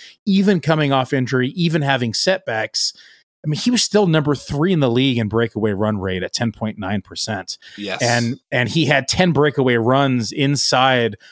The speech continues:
Speaker 1: of his limited opportunities. And, and we know that he is a dynamic back. We know that he's able to take it to the house. We know he's gonna score touchdowns.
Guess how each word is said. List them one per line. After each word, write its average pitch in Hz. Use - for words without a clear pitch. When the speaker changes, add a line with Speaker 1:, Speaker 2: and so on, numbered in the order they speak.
Speaker 1:
of 117
his 117
limited 123
opportunities. 117
And, 123
and 127
we 139
know 147
that 135
he 131
is 120
a 117
dynamic 107
back. 107
We 120
know 135
that 139
he's 113
able 113
to 110
take 104
it -
to -
the 92
house. 92
We 127
know 143
he's 127
gonna 110
score -
touchdowns. 90